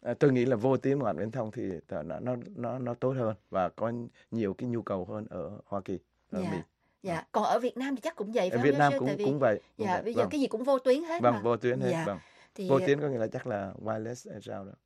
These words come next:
Speaker 1: Dạ.
Speaker 2: Dạ. Ờ, bạn có thể hỏi thăm kỹ hơn nha, tại vì cái câu hỏi này
Speaker 1: Dạ,
Speaker 2: Trà My
Speaker 1: hơi,
Speaker 2: cũng
Speaker 1: hơi,
Speaker 2: dạ,
Speaker 1: hơi,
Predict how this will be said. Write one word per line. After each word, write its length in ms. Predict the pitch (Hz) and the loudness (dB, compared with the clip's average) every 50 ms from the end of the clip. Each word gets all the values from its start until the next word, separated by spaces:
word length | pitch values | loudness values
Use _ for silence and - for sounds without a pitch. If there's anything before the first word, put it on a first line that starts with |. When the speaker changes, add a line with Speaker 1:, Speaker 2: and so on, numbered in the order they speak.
| _ - | _ -12
Speaker 1:
Dạ. 100 | 185 - 202 | -6 -4 0
Speaker 2:
Dạ. 280 | 190 175 165 160 - - - - - - - - | 0 2 2 0 -2 -4 -8 -16 -20 -20 -16 -8
Ờ, 440 | - 185 185 180 180 180 180 180 - - - - | -4 0 2 2 4 4 2 2 0 -2 -4 2
bạn 260 | 196 185 170 175 196 196 | 4 4 4 4 2 0
có 120 | 277 294 | -2 -2
thể 320 | 277 - 220 190 180 226 | -2 0 0 2 4 4
hỏi 240 | 254 240 175 165 226 | 4 4 2 0 0
thăm 280 | - - 381 277 247 240 | 0 0 -2 -2 -2 0
kỹ 220 | - 185 - - | 0 2 2 2
hơn 260 | 269 269 269 247 240 | 4 4 2 2 2
nha, 100 | 247 254 | 2 0
tại 160 | 254 - 180 180 | 0 0 0 0
vì 120 | 185 180 | 0 -2
cái 160 | 180 - 262 | -2 -4 -4
câu 160 | - 254 240 | -2 0 0
hỏi 220 | 220 214 170 175 214 | 0 0 -2 -4 -4
này 140 | 226 220 - | -4 -2 -2
Speaker 1:
Dạ, 60 | 123 | 0
Speaker 2:
Trà 60 | 120 | 0
My 80 | 117 104 | 2 4
Speaker 1:
hơi, 280 | 131 127 123 120 113 - | 4 6 6 4 4 0
Speaker 2:
cũng 100 | - 120 | -2 -4
Speaker 1:
hơi, 180 | 123 120 117 - | -2 0 2 4
Speaker 2:
dạ, 280 | - - 180 185 180 - | 4 4 4 4 2 2
Speaker 1:
hơi, 320 | 113 113 110 220 220 208 | 0 -2 -2 -2 -2 -2